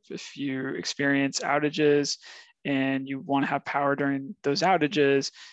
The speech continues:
it's something that can be really nice to have. And if you, um, like I was saying about, you know, medical equipment or other needs that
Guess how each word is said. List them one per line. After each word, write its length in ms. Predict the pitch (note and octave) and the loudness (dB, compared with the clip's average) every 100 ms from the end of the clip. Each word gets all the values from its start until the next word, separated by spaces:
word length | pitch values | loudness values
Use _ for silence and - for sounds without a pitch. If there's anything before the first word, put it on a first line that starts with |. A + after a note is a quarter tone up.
| - - | -6 -2
it's 140 | D3+ | -2
something 300 | D3 C#3 C#3+ | -2 -2 -2
that 140 | C3+ | -2
can 220 | - C#3+ C3+ | -2 -6 -4
be 500 | C3+ C3+ C3+ C3+ C3 - - | -4 -2 -2 -2 -4 -10 -2
really 220 | C#3+ C#3 | 0 0
nice 320 | C3+ C3+ - | 0 -2 -4
to 100 | - | -4
have. 580 | - F3 G3 F#3+ F#3 E3+ - | -2 2 4 4 0 -4 -4
And 360 | D3 C#3 C#3 | 0 0 -2
if 260 | - D3+ - | -4 -4 -2
you, 320 | D3 C#3+ C#3+ - D3 | -2 -2 -4 -6 -6
um, 400 | C#3+ C3+ C3+ - - - D3+ | -6 -8 -12 -12 -12 -4 -2
like 160 | D3 | 0
I 40 | C#3 | 0
was 120 | - | 0
saying 260 | C#3+ C3+ | 0 0
about, 400 | C3+ - - - - - - _ | 0 -2 -2 -4 -8 -20 -20 _
you 80 | - | -2
know, 80 | C#3 | 0
medical 380 | F#3+ F#3 F3 E3 | 2 4 4 4
equipment 520 | - E3 E3 D#3 C#3+ | 4 2 4 2 4
or 140 | C#3 | 2
other 260 | C#3+ C#3+ C#3 | 2 2 -2
needs 520 | D#3 D#3+ D#3 D3 - | -4 0 0 0 0
that 300 | D3 C#3 | 0 0